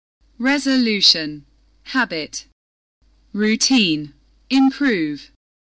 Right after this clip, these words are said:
Enhance. Start. Initiate.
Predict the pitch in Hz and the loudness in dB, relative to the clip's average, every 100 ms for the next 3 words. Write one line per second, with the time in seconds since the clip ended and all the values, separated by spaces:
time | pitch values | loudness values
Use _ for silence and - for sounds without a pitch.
0 | _ _ - 294 285 233 233 180 156 139 | _ _ -4 2 2 2 0 0 -4 -6
1 | - - - _ _ - - - 269 170 | -8 -8 -10 _ _ -8 -4 0 0 -2
2 | 151 - - _ _ _ _ _ _ _ | -6 -12 -16 _ _ _ _ _ _ _
3 | - 311 302 285 - 190 156 147 143 | 0 4 4 4 2 0 -2 -4 -8